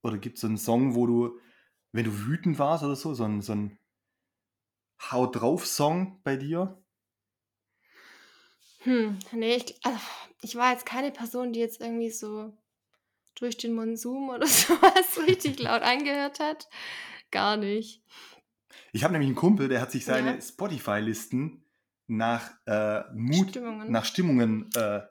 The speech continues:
Speaker 2: Ah, das ist voll schlau.
Speaker 1: äh, gelistet.
Speaker 2: Ja.
Speaker 1: Und das, äh, hab ich auch gedacht. Eigentlich find ich das ziemlich geil, die Idee.
Speaker 2: Ich hab tatsächlich eher Spotify-Playlisten nach, ich hab das nach Monaten immer gehabt.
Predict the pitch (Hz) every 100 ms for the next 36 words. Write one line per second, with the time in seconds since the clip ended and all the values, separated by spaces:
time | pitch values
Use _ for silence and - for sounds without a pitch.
0 | - 240 254 262 269 - 262 262 - 240
1 | 233 214 208 - 110 104 117 120 117 -
2 | 107 - _ - 220 113 123 127 143 151
3 | 170 - 180 117 - 170 190 190 165 160
4 | - 190 190 175 190 123 98 - - -
5 | 113 107 107 104 - - 247 285 294 -
6 | 277 302 302 269 _ - 254 269 302 294
7 | 285 294 294 _ _ _ _ _ _ _
8 | _ _ _ - 240 254 247 233 226 233
9 | 233 233 233 226 226 208 208 208 208 202
10 | - 226 208 233 220 208 226 320 247 196
11 | 202 190 190 180 185 185 - -